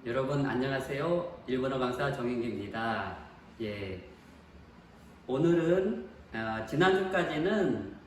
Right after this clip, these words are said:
그 출국 편을 공부했는데, 자, 오늘은 그 호텔 편으로, 그러니까 파트 투죠. 파트 투 호텔 편으로 들어서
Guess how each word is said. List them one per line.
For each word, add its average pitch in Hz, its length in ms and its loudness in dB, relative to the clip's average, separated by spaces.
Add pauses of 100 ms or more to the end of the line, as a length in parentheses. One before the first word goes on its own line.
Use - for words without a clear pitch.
(240)
그 110 300 -4
출국 247 500 0
편을 214 340 -2
공부했는데, 127 1120 -2 (240)
자, 101 540 -4 (1160)
오늘은 160 880 0 (160)
그 113 180 -2 (100)
호텔 233 380 0
편으로, 170 460 0
그러니까 110 200 -6 (200)
파트 214 760 2 (220)
투죠. - 540 -4
파트 185 300 -4
투 180 120 -6
호텔 185 320 -2
편으로 196 360 -2
들어서 139 600 0